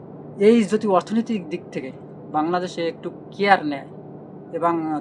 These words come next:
দুর্নীতি, চাঁদাবাজি এগুলো যদি কমিয়ে দেয়, তাহলে দেখবেন যে বাংলাদেশটা একদিন সত্যি সোনার বাংলায় পরিণত হবে। হয়তোবা, আহ, জিয়র রহমান, আহ, যে স্বপ্নটা দেখেছেন সেই স্বপ্নটা কিন্তু বাস্তবিত হবে।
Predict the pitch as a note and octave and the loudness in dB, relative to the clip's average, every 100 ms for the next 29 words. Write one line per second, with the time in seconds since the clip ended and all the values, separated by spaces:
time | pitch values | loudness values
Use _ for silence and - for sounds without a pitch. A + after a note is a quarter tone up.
0 | C3+ F3 F3 F3 D3+ E3 D#3+ D#3 D#3 E3 | -2 -2 -2 -6 -8 -6 -6 -6 -8 -10
1 | - - D#3 D#3 D3 - - F#3+ F3+ D3 | -12 -12 -10 -10 -12 -10 -2 2 2 -2
2 | C#3 - - E3+ E3+ D#3+ - F3+ A3 - | -8 -12 -12 -6 -4 -2 -2 -2 -6 -10
3 | - - - D3+ C#3+ D3+ D#3 - E3+ C#3+ | -18 -14 -10 -6 -4 -4 -6 -6 -6 -4
4 | A3 B3 - - - A3 - C3+ - - | -6 -6 -10 -10 -4 -4 -4 -12 -14 -18
5 | - - - - - D3+ D#3 D3+ C#3+ D3 | -18 -18 -18 -16 -10 -4 -4 -4 -6 -4
6 | F#3+ - C#3 C#3+ C3 - - - - D3 | -6 -4 -6 -6 -8 -12 -12 -14 -10 -6
7 | D#3 D#3+ D#3 - - - D#3 D3+ D3+ D3 | -2 -2 -4 -10 -16 -6 -2 0 0 -2
8 | C#3+ C3+ D#3+ D#3+ D#3 D3 D3+ D3+ C#3+ - | -6 -6 -4 -2 0 0 2 0 -4 -8
9 | - D#3+ D3 C#3+ D#3+ - - E3+ E3 F3 | -10 -4 -4 -2 -6 -6 -2 -2 -2 -6
10 | - B3 B3 - D#3 C#3+ - D#3 A3 B3 | -2 -2 -2 -4 -6 -6 -6 0 0 0
11 | - - - - C#3 - C3 C#3 C3 C#3 | -10 -12 -8 -4 -4 -4 -10 -8 -8 -10